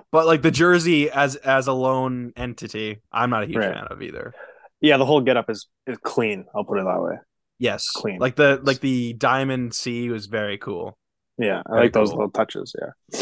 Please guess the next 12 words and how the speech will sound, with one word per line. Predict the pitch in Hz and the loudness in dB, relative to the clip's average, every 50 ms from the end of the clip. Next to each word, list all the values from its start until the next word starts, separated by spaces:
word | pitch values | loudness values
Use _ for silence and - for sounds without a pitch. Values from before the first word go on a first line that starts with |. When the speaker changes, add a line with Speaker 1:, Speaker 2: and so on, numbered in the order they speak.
| - - 101 | -6 -4 -6
Speaker 1:
Yes. | 95 - - - - - _ _ _ _ _ _ _ _ - | -8 -8 -10 -14 -16 -18 _ _ _ _ _ _ _ _ 2
Uh, | 131 131 131 127 127 127 123 123 120 | 4 4 6 6 6 6 6 4 4
we | 131 147 | 4 2
have | 165 170 | 4 4
a | |
new | 180 170 | 2 2
sponsor, | - - 143 151 170 - 170 139 107 - _ _ _ _ _ _ _ _ _ - | 2 4 4 4 4 2 0 0 0 -2 _ _ _ _ _ _ _ _ _ -8
uh, | 127 117 113 110 107 104 101 | -4 -4 -2 -2 -2 -4 -4
coming | - - 123 120 117 | -6 -6 -6 -4 -4
in | 113 113 | -4 -4
the | 110 110 | -6 -4
show, | - 131 117 110 107 104 | 0 2 2 4 2 2